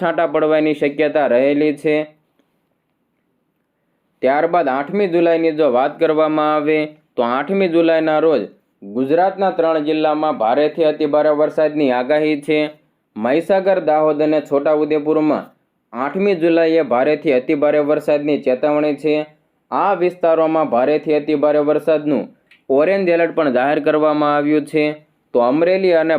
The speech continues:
ભાવનગર, આ બાજુ અરવલ્લી અને પંચમહાલના વિસ્તારો, વડોદરા, નર્મદા અને સુરત, તાપી અને ડાંગના વિસ્તારો, નવસારી તેમજ વલસાડ, દમણ અને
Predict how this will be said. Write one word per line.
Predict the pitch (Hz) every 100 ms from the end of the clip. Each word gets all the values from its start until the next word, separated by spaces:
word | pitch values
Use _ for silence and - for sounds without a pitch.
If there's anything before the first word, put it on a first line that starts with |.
| 113
ભાવનગર, | 113 143 151 147 156 151 151 _ _ -
આ | 131 147
બાજુ | 156 151 143 92 - _ - 123
અરવલ્લી | 160 180 190 185 165
અને | 160 151 -
પંચમહાલના | 139 156 156 151 151 156 147
વિસ્તારો, | 151 151 156 147 151 151 151 _ _ 101 104
વડોદરા, | 135 185 185 185 175
નર્મદા | 160 160 156 147 151 151
અને | 151 139 -
સુરત, | 139 151 151 147 - _ _ -
તાપી | 120 139 139 156 147
અને | 147 131
ડાંગના | 117 131 147 151 147
વિસ્તારો, | 151 - 151 151 156 151 156 _ _ 104
નવસારી | 107 135 147 151 151 147
તેમજ | 151 151 147 117
વલસાડ, | 131 139 156 151 147 - _ _ 117 117
દમણ | 160 196 180
અને | 165